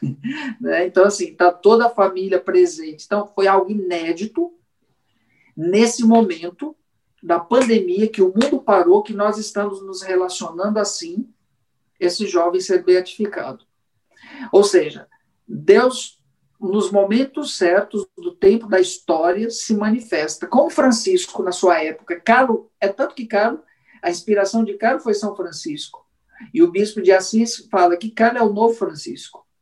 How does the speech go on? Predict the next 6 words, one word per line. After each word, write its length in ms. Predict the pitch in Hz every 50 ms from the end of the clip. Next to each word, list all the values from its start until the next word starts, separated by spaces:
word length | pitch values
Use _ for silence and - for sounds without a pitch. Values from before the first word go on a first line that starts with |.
| _ _ _
no 120 | - 170 180
seu 260 | 175 - 190 175 175
tempo, 640 | - - 196 220 254 262 - - 330 330 - _ _ _ _ _ _
no 160 | 175 175 185
novo 280 | 190 202 214 214 208
formato, 720 | - - - 185 175 170 165 165 175 214 233 233 - _